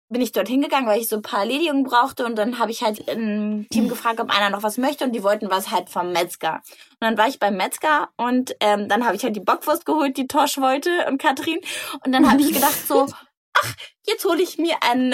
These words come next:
Speaker 1: äh, Leberkäsebrödel", ne? So, und dann sag ich so, "Ja, ich hätte gern Leberkäsebrötchen." Und die so, "Ja, zum Hieressen oder zum Mitnehmen", ne? Und ich so, "Ja,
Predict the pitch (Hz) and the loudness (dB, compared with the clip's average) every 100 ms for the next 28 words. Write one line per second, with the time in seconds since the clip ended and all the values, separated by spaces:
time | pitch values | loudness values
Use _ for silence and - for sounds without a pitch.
0 | 214 220 233 226 240 247 240 254 - 226 | -2 0 0 0 0 0 0 -2 -2 -2
1 | 214 190 196 185 185 214 427 392 _ _ | -4 -4 -2 0 0 0 -2 -6 _ _
2 | _ - 254 247 262 254 269 330 370 370 | _ -2 0 0 0 -2 -4 -6 -2 -2
3 | 359 339 339 285 277 269 311 339 311 - | -2 -4 -8 -8 -4 -2 -2 -2 -6 -6
4 | 320 294 - 285 285 - 285 285 339 - | -8 -8 -8 -10 -8 -6 -2 -2 -4 -12
5 | - _ _ _ - 277 269 277 247 247 | -18 _ _ _ -2 2 2 2 0 2
6 | 247 240 - 247 254 320 381 285 311 285 | 0 0 0 0 0 0 2 0 0 0
7 | 269 254 - 226 226 226 196 185 185 190 | 0 0 0 2 2 0 -6 -6 -6 -4
8 | 247 254 214 202 208 190 202 196 | -2 -2 -4 -4 -2 2 2 2